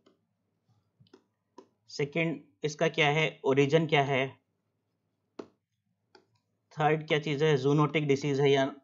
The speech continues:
नहीं है। फोर्थ, क्या है कि किस तरह से ट्रांसफर हो रहा है ये। फिफ्थ, क्या यूजुअली पूछ सकते हैं यूपीएससी की कोई अभी मेडिसिन इसकी आई है या नहीं आई है,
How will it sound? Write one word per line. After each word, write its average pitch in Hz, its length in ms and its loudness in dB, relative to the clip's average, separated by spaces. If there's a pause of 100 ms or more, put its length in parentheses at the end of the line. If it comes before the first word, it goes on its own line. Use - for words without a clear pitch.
(240)
नहीं 135 320 -2
है। 127 340 -8 (1040)
फोर्थ, 156 320 2
क्या 156 140 2
है 151 440 -4 (260)
कि 160 120 -4
किस 175 280 -2
तरह 160 140 2
से 156 200 2
ट्रांसफर 139 500 0
हो 135 120 4
रहा 127 140 -2
है 123 140 0
ये। 123 160 -6 (4000)
फिफ्थ, 185 320 -6
क्या 170 120 4
यूजुअली 160 320 0
पूछ 156 240 -2
सकते 151 300 -4
हैं 147 60 2
यूपीएससी 143 420 -4
की 147 160 -12
कोई 143 220 0
अभी 139 140 -2
मेडिसिन 135 440 -4
इसकी 135 380 -8
आई 123 220 -2
है 131 160 -4
या 127 120 -2
नहीं 123 340 -8
आई 117 160 -8
है, 113 240 -12